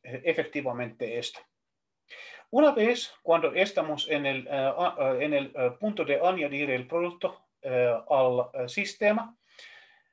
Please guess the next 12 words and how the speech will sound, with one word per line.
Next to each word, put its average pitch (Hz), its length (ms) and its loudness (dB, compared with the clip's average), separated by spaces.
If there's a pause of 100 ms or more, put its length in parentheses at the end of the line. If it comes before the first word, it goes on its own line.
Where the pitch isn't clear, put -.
(220)
vemos 175 480 2
este 156 280 2
tipo 143 260 -2
de 127 100 -2
pantalla 170 680 4
donde 147 260 -2
podemos 170 600 2
elegir 151 840 -2
cuántas, 190 760 -2 (420)
eh, 127 400 4 (100)
combinaciones 117 1120 -4
de 135 160 -4